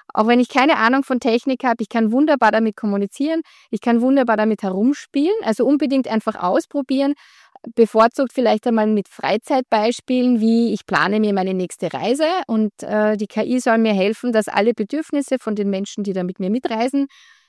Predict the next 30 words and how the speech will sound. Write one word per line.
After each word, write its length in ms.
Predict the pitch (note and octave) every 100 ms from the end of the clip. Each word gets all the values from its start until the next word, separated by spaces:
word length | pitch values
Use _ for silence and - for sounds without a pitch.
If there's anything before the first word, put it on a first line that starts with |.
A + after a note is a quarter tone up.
| _
ähm, 280 | G#3+ G3+ G#3
sei 140 | G3+
es 60 | G3
jetzt, 200 | G#3 - E3+
ähm, 500 | G3 F#3+ F#3+ F#3+ F#3
Familie, 600 | G#3+ A3+ D4 D4 B3+ B3
Kinder, 400 | - C#4 C4+ A#3+
wie 80 | G#3+
auch 80 | A#3
immer, 340 | B3+ C#4 C4+
dass 160 | A#3 A3
ich 120 | G3+
das 260 | G#3+ G3+ - _ _ _ -
der 160 | G#3+ F#3+
K 120 | G#3
I 180 | B3 B3
abgebe 520 | E3+ G#3 - C4+ C4+
und 120 | A#3 B3+
die 80 | B3+
soll 140 | A3+
sich 120 | G#3
den 120 | G#3+
Kopf 240 | G3+ F#3 -
zerbrechen, 520 | G#3+ F#3+ F#3 - A#3
dass 140 | G#3+
da 120 | - G#3
die 100 | G#3
sieben 300 | A3+ A3 G#3+
verschiedenen 400 | G#3 A3+ G#3+ G#3
Bedürfnisse 720 | G#3 A#3 G#3+ G#3+ - G3+